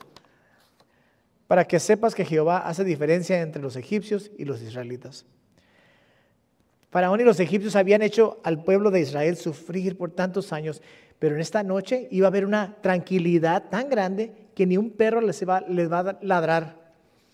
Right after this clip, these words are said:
Van a salir ellos tranquilamente. Dios hizo una,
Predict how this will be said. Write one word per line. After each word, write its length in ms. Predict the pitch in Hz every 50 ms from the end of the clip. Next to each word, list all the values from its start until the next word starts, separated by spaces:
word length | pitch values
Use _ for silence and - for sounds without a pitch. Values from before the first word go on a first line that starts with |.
| _ _ _ _ _ _ _ _ _ _ _
Van 120 | 165 170
a 60 | 180
salir 300 | 165 175 165 160 175 170
ellos 420 | 170 165 170 165 165 - - - - _ _ _ _ _ _ _ _ _ _ _
tranquilamente. 800 | - 147 139 135 - 160 147 151 147 143 139 135 135 139 135 - _ _ _ _ _ _ _ _ _ _ _ _ _ _ _ _ _ _ _ _ _ _ _ _ _ _ _ - - - - - - - _ _ _ _ _ -
Dios 320 | 165 160 202 240 254 -
hizo 140 | 294 240 302
una, 300 | 320 320 302 285 254 -